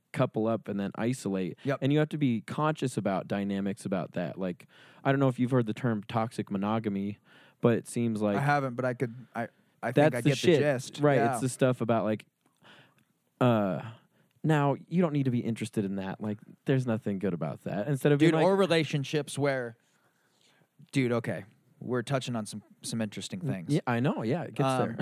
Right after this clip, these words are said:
Speaker 1: there. <laughs>
Speaker 2: so, you know, I don't wanna, I don't wanna blast anybody.
Speaker 1: Mm.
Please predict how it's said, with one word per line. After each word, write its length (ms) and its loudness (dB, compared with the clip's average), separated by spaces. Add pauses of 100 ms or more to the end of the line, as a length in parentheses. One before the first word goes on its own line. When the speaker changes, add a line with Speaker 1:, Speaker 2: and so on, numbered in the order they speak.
Speaker 1:
there. 80 4
<laughs> 0 -
Speaker 2:
so, 380 2 (760)
you 160 -4
know, 200 0
I 160 0
don't 160 -6
wanna, 200 -6 (120)
I 140 -2
don't 100 -4
wanna 180 -6
blast 640 2
anybody. 640 -4 (400)
Speaker 1:
Mm. 240 2